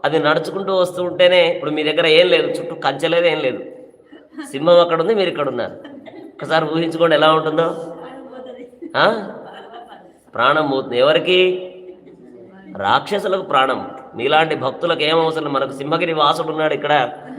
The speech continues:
నరసింహస్వామిని ఒక్కసారి తలుచుకుంటే చాలు. మనకు శాస్త్రంలో కూడా అదే చెప్పేది. ఒక్కొక్క సందర్భంలో ఒక్కొక్క శ్లోకం తలుచుకోవాలి. ఏంటా శ్లోకం తెలుసా? ఉం?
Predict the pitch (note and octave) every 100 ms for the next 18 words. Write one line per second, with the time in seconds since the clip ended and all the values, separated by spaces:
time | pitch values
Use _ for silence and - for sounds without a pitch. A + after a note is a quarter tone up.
0 | - - B2+ E3 F3+ F3+ F3 D#3 E3 D#3+
1 | D#3 E3 E3+ E3+ - C#3+ D#3 - E3 D#3+
2 | E3+ D#3 B2+ A#2 C3 - - - - _
3 | _ _ E2+ F#2+ G#2+ A2 B2 D3 D3 D3+
4 | C#3+ C#3 C3+ B2+ B2+ G2+ - - - _
5 | _ _ _ A#2 D#3 D#3 D#3 D3 F3 F3
6 | F3 E3+ G3 F#3 E3 D#3 D3+ E3 F3 G3
7 | G3 E3+ D#3 D#3 C#3 A#2 F#2 - - -
8 | - _ _ _ _ _ _ _ _ C3+
9 | E3 D#3 C#3 D3 D3 C#3+ C3+ D#3 F#3+ -
10 | - - - - _ _ _ _ _ _
11 | _ _ _ _ _ _ _ _ _ A2
12 | C3+ E3